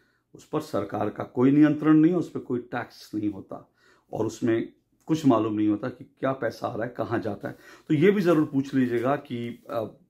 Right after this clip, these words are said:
किस तरह से जो है ये लोग देश के, देश की जीडीपी में, देश में रो-, रोजगार सृजन में इनकी क्या भूमिका, ये सवाल ज़रूर पूछिएगा।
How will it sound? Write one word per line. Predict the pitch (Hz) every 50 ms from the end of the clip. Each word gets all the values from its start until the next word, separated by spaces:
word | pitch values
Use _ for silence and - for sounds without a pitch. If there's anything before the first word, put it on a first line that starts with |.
| _ _
किस | 165 156 - -
तरह | 147 131 123 120
से | - -
जो | 123 110 110 101
है | 104 101 101 - - - _ _ _ -
ये | 113 143 190 202
लोग | 190 180 175 151 127 104 98 - _ _ _
देश | 123 135 143 139 139 - _
के, | 147 139 131 120 110 - - _ _ _ _ _ _
देश | - 110 104 123 131 131 -
की | - 131
जीडीपी | 107 107 127 123 120 117 117 - 120
में, | 110 107 107 104 104 101
देश | 104 113 110 - -
में | 120 110
रो-, | 117 117 110 110
रोजगार | 123 135 127 - 113 117 107
सृजन | 104 - 113 104 104 104
में | 101 104 104 - - - _ _ -
इनकी | 170 175 175 165 - 175 156
क्या | - - 139 123
भूमिका, | 107 101 113 110 110 104 - 123
ये | 113 113
सवाल | 113 - 127 113 113 107 98
ज़रूर | 104 101 98 98 92 -
पूछिएगा। | - - - - 107 - 90